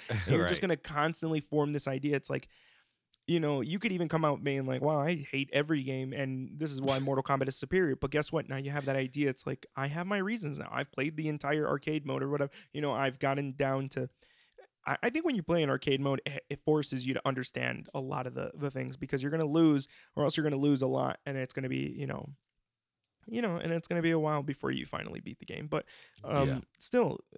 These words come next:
Speaker 2: I, I think that's gonna be my goal. But yeah, that's interesting. I, I think I was gonna ask you, we had one more question, but, um, I don't know. Do you wanna, do you wanna go ahead and ask that, or should we just go on with, uh, what, what else we have planned?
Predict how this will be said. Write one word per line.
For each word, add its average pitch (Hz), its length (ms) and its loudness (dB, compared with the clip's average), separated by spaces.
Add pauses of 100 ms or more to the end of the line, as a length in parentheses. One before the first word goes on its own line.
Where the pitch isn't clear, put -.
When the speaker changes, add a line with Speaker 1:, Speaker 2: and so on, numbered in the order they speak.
(400)
Speaker 2:
I, 139 380 0
I 156 40 2
think 170 140 -2
that's 139 160 0
gonna 135 120 -2
be 135 80 0
my - 120 -4
goal. - 320 -8 (300)
But 175 100 6
yeah, 233 120 6
that's 202 200 2
interesting. 185 460 -2
I, 139 160 2 (100)
I 160 160 2
think 208 220 0
I 220 40 6
was 185 120 0
gonna 180 160 2
ask 175 200 0
you, 156 140 2 (440)
we 208 60 4
had 247 120 6
one 220 140 6
more 208 160 6
question, 147 640 2 (100)
but, 135 260 4 (540)
um, 135 680 2 (640)
I 220 60 -4
don't 269 100 -2
know. 208 220 0 (160)
Do 160 60 -4
you 196 100 0
wanna, 240 400 -4
do 160 80 -4
you 160 60 0
wanna 170 160 0
go 170 120 4
ahead 160 180 2
and 151 100 0
ask 165 180 0
that, 285 140 -6
or - 80 -2
should - 140 -4
we 135 80 0
just 143 240 -4 (560)
go 135 180 2
on 135 280 0
with, 131 220 -4
uh, - 320 -6 (100)
what, 139 240 -4
what 135 160 4
else 131 200 2
we - 80 -4
have - 160 -2
planned? - 340 -10